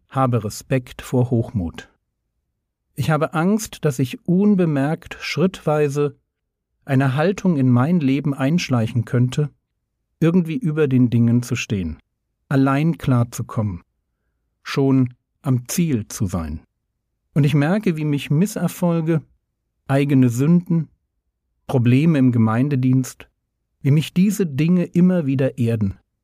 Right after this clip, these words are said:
Und so wenig ich diese Erdung mag, so hilft sie mir, demütig zu bleiben. Mir ist Usia eine Warnung. Und wenn ich dir nach dreißig Jahren Christsein einen Tipp geben darf, nimm Hochmut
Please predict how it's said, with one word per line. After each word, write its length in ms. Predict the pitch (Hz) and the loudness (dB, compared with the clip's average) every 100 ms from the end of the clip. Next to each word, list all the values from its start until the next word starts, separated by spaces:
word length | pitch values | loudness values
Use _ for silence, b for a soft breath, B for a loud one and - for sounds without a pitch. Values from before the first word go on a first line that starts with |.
| _ _ | _ _
Und 140 | 143 | 0
so 180 | 123 131 | 2 2
wenig 340 | 127 185 202 170 | 4 2 2 -2
ich 200 | - - | -4 -2
diese 240 | 139 123 | 0 0
Erdung 500 | 120 139 151 143 135 | 0 0 0 2 2
mag, 440 | 113 98 92 - _ _ _ _ _ _ | 2 0 -6 -10 _ _ _ _ _ _
so 140 | 127 | 2
hilft 380 | 120 156 180 - | 4 2 -2 -4
sie 120 | 143 | 2
mir, 240 | 135 127 | 4 4
demütig 800 | 123 123 113 117 107 110 104 - | 4 2 2 4 2 -2 -8 -8
zu 100 | - | -10
bleiben. 420 | 101 98 85 87 - _ _ _ _ _ _ _ _ _ _ | -8 -8 -8 -8 -12 _ _ _ _ _ _ _ _ _ _
Mir 480 | 123 180 160 160 180 _ _ | 2 4 4 0 -2 _ _
ist 260 | 156 - | -6 -4
Usia 640 | - 127 113 151 180 139 143 | -2 0 2 0 0 0 -2
eine 260 | 135 131 120 | 2 4 4
Warnung. 460 | 131 135 117 80 - _ _ _ _ _ _ _ _ _ _ - | 2 2 0 -2 -14 _ _ _ _ _ _ _ _ _ _ -2
Und 160 | 127 | 2
wenn 100 | 151 | 4
ich 100 | 185 | 4
dir 120 | 185 175 | 2 2
nach 160 | 170 | 2
dreißig 440 | - 147 180 190 175 | 0 0 0 0 -2
Jahren 320 | 156 156 139 | 0 0 -2
Christsein 720 | - 196 - - 123 127 143 | -2 -4 -4 -2 2 2 2
einen 300 | 135 127 127 | 2 2 2
Tipp 260 | 185 180 | -2 -6
geben 280 | - 113 117 | -2 2 2
darf, 400 | 110 113 127 - _ _ _ _ _ _ _ _ _ | 2 0 -2 -6 _ _ _ _ _ _ _ _ _
nimm 300 | 143 135 123 | 2 2 4
Hochmut 640 | 175 214 - 185 185 190 | 2 2 2 2 0 -4